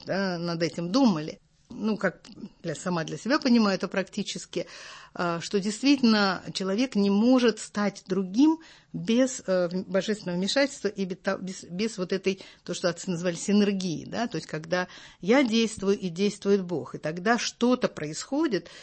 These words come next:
что освобождает меня от того, что я бы сама не освободилась, да.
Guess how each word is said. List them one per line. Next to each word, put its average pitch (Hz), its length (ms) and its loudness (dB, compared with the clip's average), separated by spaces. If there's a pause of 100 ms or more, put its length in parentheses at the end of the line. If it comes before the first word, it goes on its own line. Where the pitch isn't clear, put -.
(100)
что - 220 -2
освобождает 196 840 -2
меня 196 840 -2
от - 100 -14
того, 185 160 -2
что 214 160 -2
я 196 200 4
бы 175 120 -4
сама 202 460 0
не 185 260 -2
освободилась, 180 800 -6
да. 190 180 -6